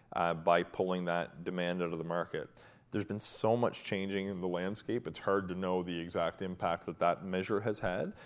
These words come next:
There were some problems with the rollout that thankfully we've corrected because, um,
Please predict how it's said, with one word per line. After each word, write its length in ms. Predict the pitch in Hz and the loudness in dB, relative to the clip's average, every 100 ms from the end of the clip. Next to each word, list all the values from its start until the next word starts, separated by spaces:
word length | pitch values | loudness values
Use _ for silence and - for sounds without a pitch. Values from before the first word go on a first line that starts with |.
| - - | -2 6
There 120 | 110 | 8
were 200 | 110 135 | 8 6
some 240 | - 101 | 4 0
problems 460 | - 101 101 104 98 | 6 8 8 4 -4
with 100 | 95 | 0
the 60 | |
rollout 420 | 92 95 92 120 - | 4 6 6 2 0
that 160 | 92 | -2
thankfully 400 | 107 95 - 90 | -2 -4 -2 -2
we've 320 | 87 90 - | -2 -6 -10
corrected 520 | - 92 87 - 156 131 | -2 0 2 0 -6 -6
because, 460 | 90 95 90 82 | -2 -2 0 0
um, 220 | 90 87 | 0 0